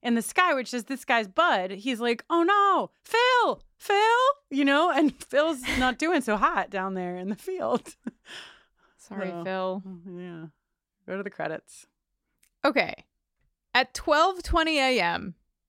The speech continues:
Speaker 2: in Reagan, Tennessee, a trucker with a great profile
Speaker 1: Mm-hmm.
Speaker 2: and an outstanding jacket
Speaker 1: Mm-hmm.
Speaker 2: is having some mysterious radio trouble. Now, I'm wondering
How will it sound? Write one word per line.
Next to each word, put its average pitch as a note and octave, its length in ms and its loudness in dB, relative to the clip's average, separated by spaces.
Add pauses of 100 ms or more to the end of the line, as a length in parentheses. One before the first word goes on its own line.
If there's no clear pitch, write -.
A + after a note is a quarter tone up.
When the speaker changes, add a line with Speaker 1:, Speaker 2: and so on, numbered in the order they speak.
(260)
Speaker 2:
in A3 180 0
Reagan, A3+ 420 2
Tennessee, G#3 680 -4 (400)
a A3 80 2
trucker F#4 560 2
with F#4 180 0
a C#4+ 80 4
great A#3 520 -2
profile E3+ 720 -2 (240)
Speaker 1:
Mm-hmm. F3 480 -4 (440)
Speaker 2:
and A#3 180 2
an A#3 80 2
outstanding A3+ 680 0
jacket F#3+ 600 -2
Speaker 1:
Mm-hmm. F#3+ 600 -2
Speaker 2:
is B3 120 0
having B3+ 300 0
some C4 220 0
mysterious C#4+ 680 0
radio A#3+ 440 2
trouble. G3+ 320 0
Now, A3+ 200 0
I'm E4 240 2
wondering B3 680 2